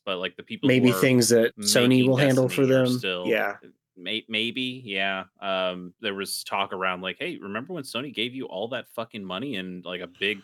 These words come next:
Speaker 1: part of it was earmarked for employee retention?"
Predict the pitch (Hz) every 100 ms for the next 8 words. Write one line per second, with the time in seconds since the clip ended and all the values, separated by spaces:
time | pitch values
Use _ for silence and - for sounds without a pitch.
0 | - 107 107 120 101 90 95 101 107 101
1 | - 95 95 - 101 107 98 - 104 -
2 | 160